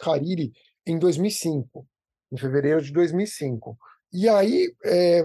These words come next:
é um mega atentado, de uma proporção muito grande. E, como eu disse, teve uma investigação internacional e o Hezbollah é acusado.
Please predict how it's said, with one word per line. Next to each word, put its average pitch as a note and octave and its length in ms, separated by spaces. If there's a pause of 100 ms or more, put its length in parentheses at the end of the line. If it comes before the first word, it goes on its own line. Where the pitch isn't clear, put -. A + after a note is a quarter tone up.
é G3 80
um G#3 140
mega G3 380
atentado, C3+ 560
de B2 60
uma C3+ 120
proporção D#3 560
muito F#3+ 320
grande. C#3 540 (260)
E, C#3 60
como G3 200
eu F3+ 40
disse, G3 240
teve G#3+ 200
uma G#3 160
investigação D3 680
internacional D3 920 (300)
e A3 80
o A3 100
Hezbollah G3+ 600
é - 20
acusado. F3+ 800